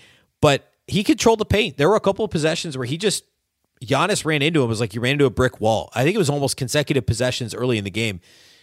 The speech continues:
where Rudy just shut him down. And there was one early in the second half where Rudy just shut him down. Um, very impressive Rudy performance on both ends.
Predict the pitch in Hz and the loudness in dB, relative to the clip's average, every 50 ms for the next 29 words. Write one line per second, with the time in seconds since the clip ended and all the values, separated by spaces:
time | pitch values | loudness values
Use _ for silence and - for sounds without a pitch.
0 | _ _ _ _ - 127 139 135 131 151 170 202 185 170 143 - - - 117 131 | _ _ _ _ 0 2 2 4 4 4 2 2 0 -2 -2 -2 -2 0 0 2
1 | 156 143 113 92 101 110 117 95 - 92 101 117 123 127 135 139 131 110 127 139 | 2 0 0 -2 -2 -2 -2 -4 -4 -6 -2 0 2 2 2 2 0 0 0 -2
2 | 131 - 120 123 131 135 131 127 120 113 - 135 131 - 147 117 110 101 95 90 | -2 -2 -2 0 2 2 2 0 0 -2 -2 -4 -2 -2 -2 -2 -2 -2 -2 -4
3 | - 110 107 101 95 104 101 107 101 - 113 107 - _ _ _ - - - - | -2 -2 -2 -2 -2 -4 -6 -6 -6 -6 -6 -6 -6 _ _ _ -12 -12 -10 -8
4 | 98 110 120 113 110 101 107 113 107 85 - _ _ _ _ _ _ - _ _ | -8 -8 -8 -10 -10 -12 -12 -12 -12 -12 -14 _ _ _ _ _ _ -20 _ _
5 | _ _ - 113 113 113 110 107 110 110 - _ _ - - 117 101 143 151 170 | _ _ -4 0 2 2 2 0 -2 -6 -14 _ _ -14 -8 0 2 4 4 4
6 | 175 175 165 147 131 - - 139 127 - - 127 101 107 120 123 120 120 - - | 4 2 2 0 -2 -2 -2 -2 0 0 -2 -2 -2 0 0 0 0 0 -2 -2
7 | 123 - - 120 110 110 113 101 - 117 107 95 110 107 104 - 110 101 101 98 | -4 -2 -2 -2 -2 -2 -6 -6 -6 -6 -4 -2 -2 -4 -4 -4 -4 -6 -6 -8
8 | 92 90 - | -10 -12 -12